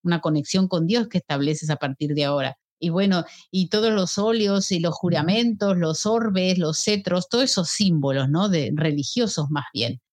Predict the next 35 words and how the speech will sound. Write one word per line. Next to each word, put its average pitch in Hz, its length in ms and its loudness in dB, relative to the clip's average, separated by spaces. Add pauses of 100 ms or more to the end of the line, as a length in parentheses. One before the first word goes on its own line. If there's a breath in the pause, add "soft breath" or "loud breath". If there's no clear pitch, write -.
(100)
Esto 226 340 -2
lo 190 180 2
describe 208 460 0
muy 208 200 2
bien 202 240 2
Edward 190 440 0
cuando 160 200 0
está 170 200 -2
viendo 175 340 2
por 143 140 -4
televisión 147 560 0
la 139 80 0
coronación 135 540 -2
de 160 60 2
Elizabeth 165 500 0
y 156 120 -2
dice, 151 340 -2
"Si 165 160 -4
le 156 160 -2
quitas 190 720 -2 (540)
la 165 180 0
magia 196 600 0 (220)
que 170 120 0
nos 156 220 0
queda, 202 480 -2 (100)
si - 180 -2
tú 196 160 0
le 180 160 2
quitas 190 360 -2
todo 156 300 0
eso, 151 540 0
esos 160 300 0
elementos 160 840 0
místicos 151 800 0
que, 139 200 -4